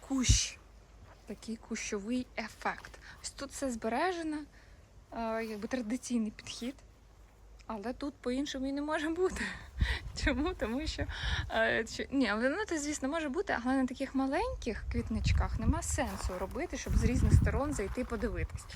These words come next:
Ну, звісно, у тебе звідси буде одна картинка, ти будеш споглядати цю маршмеловість, це споглядати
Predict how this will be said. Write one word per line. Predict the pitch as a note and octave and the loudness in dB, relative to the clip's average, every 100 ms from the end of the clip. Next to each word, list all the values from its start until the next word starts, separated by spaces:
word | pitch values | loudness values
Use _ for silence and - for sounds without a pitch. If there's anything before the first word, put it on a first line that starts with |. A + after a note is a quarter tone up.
| - - - | -10 -10 -4
Ну, | A3 G3 G3+ | -2 0 -2
звісно, | G#3+ C4 - G#3+ | -2 0 0 2
у | |
тебе | G#3+ G#3 G#3 | 4 2 0
звідси | G3+ A3 A3 A3 F#3+ | 0 2 2 0 -2
буде | F#3 F#3 | -2 -2
одна | F#3 G#3+ E4+ | 2 2 2
картинка, | F#4+ F4 F4+ F4+ D#4+ | 0 -2 -2 -2 -4
ти | C#4+ | -2
будеш | C4+ D4 - - - - - - | -2 -2 -4 -6 -4 -4 -6 -8
споглядати | - B3 A#3+ B3 B3 A#3+ - - - - - - - - | -8 -2 2 4 2 -2 -6 -10 -14 -18 -20 -20 -20 -10
цю | - A#3 | 0 6
маршмеловість, | A3+ A3+ - A#3 A#3+ A3+ G#3+ G#3 G#3+ - - - - - - - - - - - | 6 6 2 2 2 2 0 0 -4 -8 -14 -18 -20 -20 -20 -20 -20 -18 -16 -14
це | - A3 - | -8 -6 -2
споглядати | - A3 G#3+ G3+ G#3+ | -4 -2 -4 -2 -2